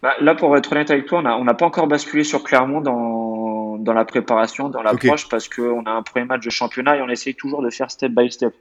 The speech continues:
Speaker 1: C'est-à-dire que les, les échéances qu'on a, euh, donc là, on est sur le championnat, même si on n'a pas l'ambition au niveau du club de monter sur le championnat dix-neuf ans national, on a quand même, euh, cette idée d'être, euh, compétiteur sur chaque match et de vraiment prendre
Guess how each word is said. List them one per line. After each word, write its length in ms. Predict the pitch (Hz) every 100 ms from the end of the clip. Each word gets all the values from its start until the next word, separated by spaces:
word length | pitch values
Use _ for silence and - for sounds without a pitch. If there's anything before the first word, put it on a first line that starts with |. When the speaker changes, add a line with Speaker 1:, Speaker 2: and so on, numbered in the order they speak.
| _ _
Speaker 1:
C'est-à-dire 220 | - 113
que 60 | 123
les, 60 | 117
les 220 | 123 123
échéances 360 | 127 143 139
qu'on 180 | - 127
a, 320 | 139 143 127
euh, 40 | 110 - - - -
donc 160 | 107
là, 60 | 131
on 40 |
est 60 | 127
sur 140 | 127
le 40 | 113
championnat, 320 | 120 131 135
même 240 | 117 135
si 140 | 135 135
on 60 |
n'a 140 | 123 120
pas 140 | 135
l'ambition 460 | 131 120 123 120 135
au 20 |
niveau 220 | 123 113
du 120 | 110 113
club 220 | 135 123
de 80 | 113
monter 320 | 113 110 120
sur 220 | - 110
le 40 |
championnat 360 | 101 107 101 104
dix-neuf 260 | 101 110 104
ans 80 |
national, 440 | 104 101 110 139 160 _ _ -
on 60 | 104
a 100 | 107
quand 200 | 104 117
même, 240 | 131 139
euh, 480 | 120 107 104 104 104
cette 340 | 104 - 107 -
idée 300 | 110 139 131
d'être, 300 | 110 - 110
euh, 220 | 113 110
compétiteur 640 | - 117 117 - 110 135
sur 160 | - 110
chaque 240 | 117 113
match 220 | 104 101
et 80 | -
de 80 | 101
vraiment 400 | 98 107 123 135
prendre 300 | - 139